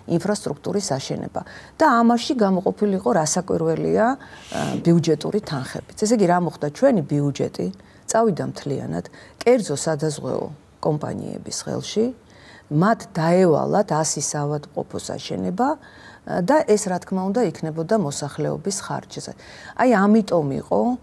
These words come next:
საშინელი კრიზისული მდგომარეობა იმ პერიოდში. რა თქმა უნდა, თავიდან ალბათ ჩაფიქრებული არც იმ ხელისუფლებას ქონდა, რომ დაეხოცა ერთბაშად მოსახლეობა.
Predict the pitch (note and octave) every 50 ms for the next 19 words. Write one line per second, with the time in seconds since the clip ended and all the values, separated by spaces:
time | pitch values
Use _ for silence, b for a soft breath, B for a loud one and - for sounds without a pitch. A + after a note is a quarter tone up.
0 | - - - - - - - - - - - - - - - - - - - -
1 | - E3 D#3 - - G3 F#3+ F3 F3+ G3 G#3+ G3+ - - D#3+ D3+ - D3 - E3
2 | E3+ F#3 G3+ F#3+ - D#3 D3+ D3+ D3+ D3+ D#3 D#3+ D#3+ - A3 - - - F3+ F3+
3 | G3 F#3+ - E3+ - - - - - - - - - - - - _ B B B
4 | B B B B B B B - G3+ A3+ A3+ - - D4+ E4 D#4+ C#4 G#3+ E3+ D#3+
5 | D#3 D#3 D3 - - C#3+ D3 - - B3 B3+ B3 F#3+ D3+ D3+ D#3 D#3+ E3 E3+ F#3
6 | A#3 - - - F#3 F3 - F#3+ - F3+ F3+ F3 F3 F#3 G3 A3 B3+ C4+ C4 B
7 | B B B B - F3 F#3 F3+ F#3 - G3 F3+ F#3 G3 F#3 F#3 F3+ - - E3+
8 | - F3+ E3 - E3+ E3 - - - D#3 D#3+ D#3+ E3 F#3+ A#3 F#3+ E3 D#3 D#3 D#3
9 | D#3+ D3 - D#3 D3 - A3 G#3+ E3+ D#3 D3+ D3 - - - - - - - -
10 | - - - - - - - - - - - - - D#3+ D3 C#3 D#3 D3 - -
11 | - - - - - -